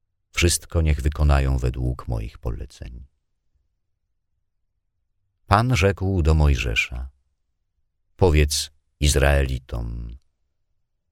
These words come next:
koniecznie macie przestrzegać moich szabatów, gdyż przez wszystkie pokolenia będą one dla mnie i dla was znakiem, dzięki któremu poznacie, że to ja, Pan, was uświęcam.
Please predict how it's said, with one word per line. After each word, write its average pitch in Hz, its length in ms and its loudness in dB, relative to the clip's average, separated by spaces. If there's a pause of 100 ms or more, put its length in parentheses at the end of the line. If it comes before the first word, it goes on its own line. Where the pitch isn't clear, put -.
koniecznie 101 540 2
macie 101 240 0
przestrzegać 92 760 0
moich 90 280 0
szabatów, 87 760 -2 (340)
gdyż 73 340 2
przez - 280 0
wszystkie - 400 -2
pokolenia 104 520 0
będą 95 380 2
one 92 220 2
dla 82 280 4
mnie 90 240 0
i 80 40 0
dla 78 200 2
was 76 160 2
znakiem, 69 840 0 (500)
dzięki 71 300 2
któremu 76 380 4
poznacie, 73 680 2
że 73 180 2
to 73 160 0
ja, 69 560 0 (120)
Pan, 65 500 -2
was 62 280 -6
uświęcam. 60 760 -10